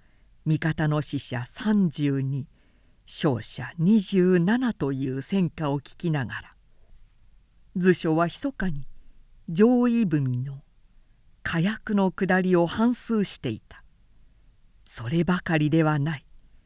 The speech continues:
もし酒があったなら、戦機を鼓舞された下士たちは、おそらく勢いの赴くままに切って出たことであろう。不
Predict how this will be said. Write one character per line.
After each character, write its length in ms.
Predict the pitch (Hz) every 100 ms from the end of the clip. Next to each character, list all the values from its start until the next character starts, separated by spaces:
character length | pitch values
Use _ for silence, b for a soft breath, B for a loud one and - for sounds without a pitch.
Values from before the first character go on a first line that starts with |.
| - - _ - - _ 202
も 160 | 247
し 220 | - 220
酒 340 | 175 196 - 302
が 260 | 285 277
あ 40 | 240
っ 60 | - -
た 140 | 170
な 200 | 123 131
ら、 140 | - - - _ - _ - - _ _ _ _ -
戦 380 | - 175 147
機 200 | 123 135
を 140 | 139 135
鼓 240 | - 196
舞 80 | 170
さ 140 | -
れ 100 | 156
た 140 | 160 170
下 180 | 185 196
士 120 | -
た 120 | 117
ち 220 | - -
は、 120 | - - - _ -
お 80 | 185
そ 180 | - 185
ら 140 | 151 -
く 180 | - - _ _ _ - - -
勢 340 | 208 190 - 226
い 240 | 214 202
の 180 | 196 196
赴 280 | 233 247 233
く 160 | 214
ま 120 | 196
ま 120 | 214 220
に 180 | 202
切 160 | - -
っ 40 | - -
て 120 | 269
出 140 | 185
た 160 | 214 160
こ 180 | - 160
と 140 | 180
で 160 | 156 127
あ 180 | 147 139
ろ 260 | 139 123 _
う。 60 | _ - _ _ - - _ _ _ _ - _ _ _
不 100 | -